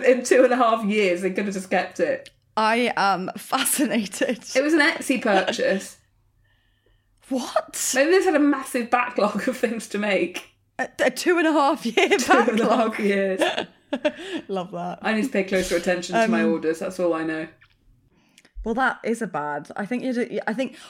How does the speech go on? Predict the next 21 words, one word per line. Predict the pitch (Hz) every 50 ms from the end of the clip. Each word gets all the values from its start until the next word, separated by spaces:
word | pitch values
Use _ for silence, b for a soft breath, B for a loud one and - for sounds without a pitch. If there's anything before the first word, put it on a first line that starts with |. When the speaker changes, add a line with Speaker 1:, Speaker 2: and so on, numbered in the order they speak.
| B B -
Speaker 2:
okay, | 262 - - 254 196 185 156
you're | 208 220 220
either | 226 220 214
gonna | 208 214 226
have | 247 240 -
to | -
send | - 302 285 269
it | -
back | 185 180 170 - - -
or | 196 202
ask | 196 196 - -
Alex | 196 185 175 123 185 - - -
to | - 190 185
do | 170 165
it | 127 -
for | - - 92 -
you. | 90 92 - 190 185 - _ _ _ _ _
Speaker 1:
Or | 285 415
just | - 494 480 -
wear | 220 226 262 311 311
them. | - - 120 117 220 214